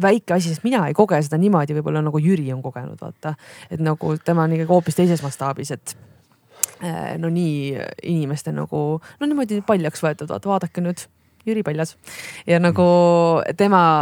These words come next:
ma küsisin, et kuidas sa nagu sellega toime tuled ja ta ütleski, et tead, aastatepikkune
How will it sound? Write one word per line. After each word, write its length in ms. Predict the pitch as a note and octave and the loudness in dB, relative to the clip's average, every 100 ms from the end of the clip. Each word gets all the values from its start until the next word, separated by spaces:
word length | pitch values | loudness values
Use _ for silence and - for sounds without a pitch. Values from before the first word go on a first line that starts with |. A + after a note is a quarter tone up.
| E3 | 2
ma 80 | |
küsisin, 400 | A3 B3+ C4 G3 | 0 0 0 -2
et 80 | E3 | 0
kuidas 240 | A3 A#3 - | 0 -2 -2
sa 80 | |
nagu 180 | E3+ D3+ | -4 -4
sellega 300 | D#3+ E3 E3 | -4 -4 -4
toime 260 | G3 C4 A#3 | -4 -4 -6
tuled 300 | E3+ D3 E3+ - | -8 -10 -14 -8
ja 160 | E3+ | -6
ta 60 | D#3+ | -4
ütleski, 460 | G3 - F3+ - D3+ | -6 -8 -10 -8 -8
et 180 | - - _ _ _ _ _ _ - | -10 -20 _ _ _ _ _ _ -4
tead, 280 | F3+ E3 - _ _ | -2 -2 -6 _ _
aastatepikkune 1120 | C#4 D4 - F#3 - G#3+ - - D#3+ D3+ D3+ | -8 -8 -8 -8 -8 -8 -8 -6 -2 -2 -2